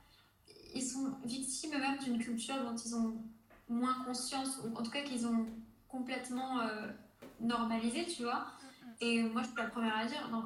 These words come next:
Speaker 1: dans le sens où moi, j'écris des dark romances, j'écris des trucs qui sont pas forcément, euh, très sains, j'écris pas des relations très saines, et c'est pas ce que je veux écrire non plus. Parce que voilà, comme tu l'as très bien dit tout à l'heure, les palettes de relations, ça peut être très, très,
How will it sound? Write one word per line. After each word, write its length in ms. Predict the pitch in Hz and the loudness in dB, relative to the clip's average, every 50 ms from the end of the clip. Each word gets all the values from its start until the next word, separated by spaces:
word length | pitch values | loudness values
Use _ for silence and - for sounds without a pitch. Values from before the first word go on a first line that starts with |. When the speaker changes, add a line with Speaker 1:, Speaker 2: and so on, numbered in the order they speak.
| - - | -4 -4
Speaker 1:
dans 100 | 226 220 | -6 -6
le 40 | 208 | -4
sens 260 | - 277 269 269 - | -4 -4 -4 -2 0
où 60 | 233 | 2
moi, 100 | 226 226 | 2 2
j'écris 220 | 226 226 226 226 226 | 2 0 -2 0 0
des 80 | 226 | 0
dark 240 | 208 208 208 202 - | 2 2 0 -2 -2
romances, 320 | 240 240 262 277 277 285 - 226 | -2 0 0 0 0 -2 -4 -6
j'écris 160 | - - 226 | -8 -8 -10
des 120 | 220 214 208 | -10 -10 -10
trucs 180 | - 262 269 - | -12 -14 -14 -12
qui 80 | - - | -10 -8
sont 140 | - 214 | -6 -4
pas 140 | 208 - - - - | -4 -4 -6 -8 -8
forcément, 500 | - - - 240 226 233 247 247 247 233 | -8 -8 -2 2 2 2 2 2 0 -2
euh, 60 | 220 - - - - - - - - _ _ - - - - | -2 -4 -6 -12 -16 -20 -20 -20 -20 _ _ -20 -18 -12 -8
très 160 | - 240 220 | -4 -4 -2
sains, 200 | 208 - 349 392 415 415 - | -2 0 0 0 2 2 0
j'écris 180 | 233 220 214 226 | 0 -2 -2 0
pas 140 | 233 226 | 0 0
des 80 | 220 226 | 0 2
relations 320 | 226 226 220 220 - 220 | 2 0 0 -2 -2 -4
très 160 | 202 233 240 240 | -4 -4 -4 -4
saines, 200 | 320 330 339 294 | -4 -2 -2 0
et 80 | 247 226 | -2 -2
c'est 80 | 220 - | -2 -4
pas 100 | 226 226 | -6 -6
ce 80 | - | -6
que 80 | - 240 | -4 -4
je 60 | 220 | -2
veux 140 | 214 226 233 | 0 0 0
écrire 220 | 233 226 - 226 226 226 | 0 0 -4 -8 -8 -8
non 60 | 233 | -8
plus. 200 | - - 339 349 359 - - - - - - - - | -8 -6 -6 -8 -8 -8 -12 -18 -20 -20 -16 -8 -6
Parce 160 | 226 226 - | -4 -4 -4
que 140 | - - 226 | -2 -2 -2
voilà, 200 | 226 240 285 311 | 0 0 0 -2
comme 140 | - 240 226 | 0 0 0
tu 200 | 226 - 226 233 | 0 0 0 0
l'as 200 | 233 226 226 220 | 2 2 2 0
très 180 | 226 226 - 247 | 0 -2 -2 0
bien 120 | 226 233 233 | 2 2 2
dit 200 | 226 226 226 - | 2 0 0 -2
tout 60 | 233 | -4
à 60 | 233 226 | -4 -2
l'heure, 180 | 233 294 320 285 247 220 220 208 214 | 0 0 -2 -2 -4 -8 -8 -6 -6
les 200 | 220 220 220 214 208 | -4 -4 -4 -4 -4
palettes 220 | 220 233 233 220 | -2 -2 0 0
de 60 | 214 214 | 0 -2
relations, 340 | 214 208 - - - - | -4 -4 -6 -8 -10 -10
ça 120 | - - 226 | -10 -10 -10
peut 160 | 226 - - | -10 -12 -14
être 180 | - - - - | -18 -18 -18 -14
très, 240 | - - - 320 339 | -12 -8 -6 -6 -6
très, 540 | 330 - - 294 294 285 277 277 269 269 | -6 -6 -4 -4 -2 -2 -2 -4 -4 -6